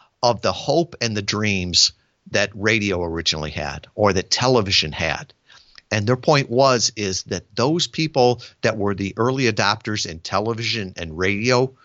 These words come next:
really built it into what it is. And they took it as a great opportunity there.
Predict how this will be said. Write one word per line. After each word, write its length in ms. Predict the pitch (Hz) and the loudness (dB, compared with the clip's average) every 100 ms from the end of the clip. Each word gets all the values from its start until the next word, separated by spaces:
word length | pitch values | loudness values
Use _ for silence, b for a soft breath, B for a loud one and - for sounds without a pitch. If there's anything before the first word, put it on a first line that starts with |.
| b b b | b b b
really 240 | 117 127 | 0 2
built 340 | 98 98 113 - | 2 2 2 0
it 60 | - | -4
into 180 | 87 | -4
what 240 | 78 90 80 | -2 0 0
it 120 | 71 | -2
is. 420 | 85 76 - - - B B B B | 0 2 4 2 -2 B B B B
And 140 | 98 | 0
they 80 | 107 | 0
took 280 | 127 170 156 | 0 -2 -2
it 120 | 98 | -2
as 140 | 85 98 | -2 -4
a 40 | |
great 380 | - 101 117 107 | -4 -2 -2 0
opportunity 720 | 98 98 90 101 90 78 82 | -2 -2 -6 -4 -4 -6 -8
there. 340 | - - - | -8 -8 -10